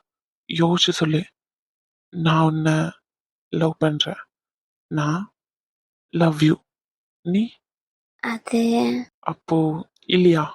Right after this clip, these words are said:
Speaker 1: உன்னதான் love you இல்லையா?
Speaker 2: இருக்கு, இருக்கு.
Speaker 1: என்ன இருக்கு?
Speaker 2: ம், love you.
Speaker 1: அப்பாடா, இந்த ஒரு வார்த்தையை வர வைக்கிறதுக்குள்ள நான் பட்ட பாடு இருக்கே, அந்த ஈசனுக்கு தான் தெரியும். ஆ, சரி,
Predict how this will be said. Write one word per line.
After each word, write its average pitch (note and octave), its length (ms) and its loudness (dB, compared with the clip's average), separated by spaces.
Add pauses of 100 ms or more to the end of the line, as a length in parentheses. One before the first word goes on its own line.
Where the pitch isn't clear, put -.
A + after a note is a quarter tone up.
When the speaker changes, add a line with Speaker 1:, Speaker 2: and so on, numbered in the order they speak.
(220)
Speaker 1:
உன்னதான் E3+ 500 0 (1040)
love D#3+ 180 -2
you E3 200 4 (360)
இல்லையா? F3 420 0 (540)
Speaker 2:
இருக்கு, F#4 440 2
இருக்கு. C#4+ 320 2 (340)
Speaker 1:
என்ன F#3 280 0
இருக்கு? F3+ 400 2 (600)
Speaker 2:
ம், A3+ 380 -6 (420)
love A#3 400 0
you. A3+ 180 2 (540)
Speaker 1:
அப்பாடா, G3 580 0 (400)
இந்த E3 280 -2
ஒரு D#3 300 4
வார்த்தையை A3+ 400 2
வர G3+ 160 0
வைக்கிறதுக்குள்ள F3+ 580 4
நான் D#3 240 0
பட்ட G#3 280 -2
பாடு G#3 300 2
இருக்கே, F3+ 260 0 (340)
அந்த E3 180 -2
ஈசனுக்கு F#3 440 0
தான் F#3 120 2
தெரியும். E3+ 360 0 (460)
ஆ, G3+ 60 4 (640)
சரி, A3 500 -2